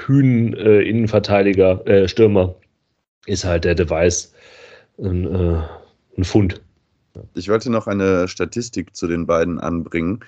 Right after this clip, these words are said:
Speaker 2: ähm, von wegen Spielaufbau und so.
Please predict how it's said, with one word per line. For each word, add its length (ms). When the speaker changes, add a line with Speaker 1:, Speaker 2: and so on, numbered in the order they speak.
Speaker 2:
ähm, 400
von 240
wegen 220
Spielaufbau 800
und 100
so. 200